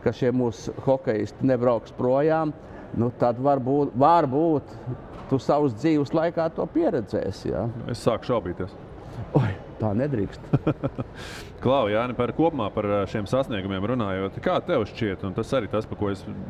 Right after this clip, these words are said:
Speaker 2: ar vien, ar vienā va-, domāju, un daudz domāju, Latvijas sporta sasniegumi, tās ir likumsakarības vai tomēr vairāk tādas kā apstākļu sakritības? Tavuprāt, tā ir sistēma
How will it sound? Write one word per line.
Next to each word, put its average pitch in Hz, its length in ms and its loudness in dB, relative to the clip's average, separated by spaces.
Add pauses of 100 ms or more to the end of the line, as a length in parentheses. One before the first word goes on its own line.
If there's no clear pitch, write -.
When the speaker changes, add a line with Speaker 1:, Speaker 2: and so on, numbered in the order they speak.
(100)
Speaker 2:
ar 131 240 0
vien, 151 260 2 (140)
ar 127 220 0
vienā 160 280 0 (120)
va-, 131 140 0 (180)
domāju, 120 640 0 (560)
un 117 180 2
daudz 165 320 4
domāju, 127 600 2 (220)
Latvijas 131 600 -2
sporta 151 400 0
sasniegumi, 95 960 -2 (280)
tās 123 340 0
ir 120 180 -2 (120)
likumsakarības 208 1200 0 (160)
vai 139 160 0
tomēr 151 320 0
vairāk 151 400 0
tādas 123 320 0
kā 117 160 2 (300)
apstākļu 120 480 0
sakritības? 101 580 -4 (240)
Tavuprāt, 95 460 2
tā 135 100 4
ir 135 100 0
sistēma 240 600 -2